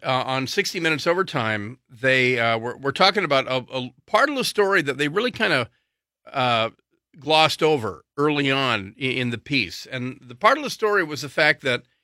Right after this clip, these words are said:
the security situation in Kabul is so bad that in order to get to the American nato compound from the airport, you no longer take a two-mile armored convoy, uh,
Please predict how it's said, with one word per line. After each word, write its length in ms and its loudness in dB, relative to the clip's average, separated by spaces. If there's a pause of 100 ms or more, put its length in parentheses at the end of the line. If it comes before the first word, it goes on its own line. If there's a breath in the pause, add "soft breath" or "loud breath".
(400)
the 100 0
security 420 0
situation 560 2
in 240 0 (320)
Kabul 580 0
is 160 -8
so 360 0
bad 600 0 (720)
that 320 -2
in 100 -2
order 300 4
to 160 0
get 220 2
to 100 -4
the 140 0
American 720 2
nato 400 2
compound 880 -2 (240)
from 140 -4
the 120 -2
airport, 520 -4 (420)
you 180 0
no 200 4
longer 420 4
take 380 0
a 100 -4
two-mile 920 2 (440)
armored 360 2
convoy, 720 0 (340)
uh, 380 0